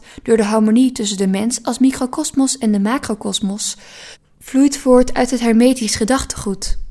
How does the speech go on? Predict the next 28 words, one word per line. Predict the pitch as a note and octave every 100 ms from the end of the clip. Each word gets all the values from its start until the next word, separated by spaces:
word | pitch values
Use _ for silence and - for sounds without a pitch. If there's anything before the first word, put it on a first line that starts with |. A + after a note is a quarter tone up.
| - - - _ _ _ _ _ _ - _ - - - _ _ -
De | A3+
mens | A#3 E4 E4
die | D#4
begrijpt | E4 - C#4 C#4 C#4+
dat | B3
hij | A3+ B3
zich | B3+ A#3+ A#3
aan | A#3+ A#3
de |
krachten | A#3 - D4+ D4 A#3+
van | A#3+ A3+
zijn | A3+
innerlijke | A3 C#4 D#4 D4+ D4+
bestemming | C#4 C4+ C4 B3+ B3 B3+ C4+
moet | A3+ A#3
overgeven, | - D4 B3 - G3+ G3 G#3 G#3+ - - -
is | - D4 -
volgens | D#4+ D#4 -
Paracelsus | C#4+ C#4 - C#4 C4+ B3+ B3
niet | C4
meer | C4 A#3+
gebonden | A#3 G#3 A#3 A#3+ G#3 A3+
aan | G#3
het | G#3+
rad | G#3+ A#3
van | -
het | G3+ G3
lot, | B3 A#3+ -